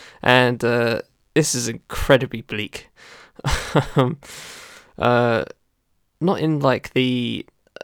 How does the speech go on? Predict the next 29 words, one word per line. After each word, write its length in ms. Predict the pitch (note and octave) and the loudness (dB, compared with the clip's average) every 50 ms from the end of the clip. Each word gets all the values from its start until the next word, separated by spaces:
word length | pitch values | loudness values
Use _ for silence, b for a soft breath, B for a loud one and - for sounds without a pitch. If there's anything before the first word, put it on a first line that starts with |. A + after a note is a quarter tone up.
| - - - - | -16 -16 -18 -12
well, 160 | - B2 C3 | -4 0 2
actually, 220 | C#3 C#3 - C#3 C3+ | 2 2 0 -2 -4
probably 300 | - - F3 F#3+ C#3+ B2 | -2 -2 -2 0 0 -2
more 260 | B2+ B2+ C3 C3+ C3+ | 0 2 2 2 0
so 180 | - - B2+ A#2 | 0 -2 -2 -2
in 240 | A#2+ A#2+ A2+ A2+ | -2 -4 -6 -6
the 240 | A2 A#2 A#2 A2+ A2+ - | -6 -6 -6 -6 -8 -2
Ghost 240 | - C3 B2+ B2 - | 0 0 0 0 -2
Poet 260 | - - A2 A2 - | -4 -4 -4 -2 -4
sense, 480 | - - A#2 G#2+ G#2 - - - - - - _ | -4 -4 -2 -4 -6 -6 -8 -8 -10 -10 -6 _
but 340 | B2 A#2 A2+ A2+ - - - - _ _ _ - - | -2 0 0 -2 -4 -6 -12 -20 _ _ _ -14 -6
not 220 | - D#3 D#3+ A2 C#3 | 0 0 2 2 2
in, 220 | C3+ C#3 C3 A#2+ | 0 0 -2 -2
like, 240 | A#2+ A#2 A2 - - | -4 -4 -4 -4 -6
I 60 | A#2+ | -8
guess, 280 | - - A#2 - - - | -6 -6 -8 -6 -6 -4
lyrical 340 | A#2 A#2+ B2+ B2+ - C3 | -2 -2 -2 -2 -4 -6
content. 540 | C3 - C#3 C#3+ C#3+ - - E3+ F3+ - - _ _ _ | -4 -2 -4 -4 -2 -2 0 0 0 -2 -6 _ _ _
Uh, 380 | - G1+ G1+ G1+ G1+ G1+ - - B B B B B B B B B B - | -10 -10 -8 -8 -8 -10 -12 -14 B B B B B B B B B B 2
but 320 | B2 A#2+ A2 E2+ - - _ - | 4 4 4 2 0 -4 _ -2
yeah, 180 | B2+ A#2 A2 | 0 0 0
the, 220 | A2 A#2 B2+ B2+ A#2+ | -2 -4 -4 -4 -4
the 160 | - D3 D3 | -6 -8 -4
beats 320 | - - D#3+ C#3+ - - | 0 0 0 0 0 -4
themselves 500 | - A2+ G#2+ - - A#2+ A2+ G#2 G#2 - | -6 -6 -6 -4 -2 -2 -2 -2 -4 -8
are 60 | A2 - | -10 -10
just 260 | - G#2+ - - - | -8 -8 -8 -8 -6
like, 500 | G2+ G2 G2 G2+ - _ - - - _ _ _ - | -6 -8 -8 -10 -12 _ -20 -20 -20 _ _ _ -14
ugh, 160 | E2+ - | -14 -12